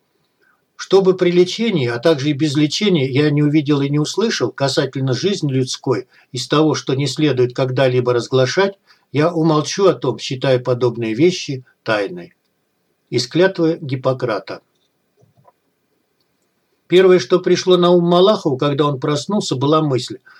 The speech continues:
а нет ли здесь рассола на каплях. Вадим лежал с закрытыми глазами и с утренним ужасом прислушивался к своим ощущениям. Вначале ему казалось, что он ещё не проснулся.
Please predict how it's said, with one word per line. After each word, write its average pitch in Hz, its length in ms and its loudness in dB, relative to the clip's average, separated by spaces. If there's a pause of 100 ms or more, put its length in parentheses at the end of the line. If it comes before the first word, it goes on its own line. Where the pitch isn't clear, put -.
(120)
а 123 120 -2
нет 190 200 0
ли 196 60 0
здесь 165 340 0
рассола 156 520 2
на 135 160 0
каплях. 101 640 -6 (400)
Вадим 165 260 0
лежал 156 340 2
с 131 60 -6
закрытыми 135 520 -2
глазами 170 640 2 (200)
и 135 80 -6
с 127 100 -6
утренним 160 460 0
ужасом 160 460 -2
прислушивался 147 680 -2
к - 80 -12
своим 147 300 0
ощущениям. 131 760 -4 (420)
Вначале 185 420 0
ему 156 200 2
казалось, 143 500 2
что - 180 -6
он 160 120 2
ещё 156 240 -2
не 160 100 0
проснулся. 131 800 -4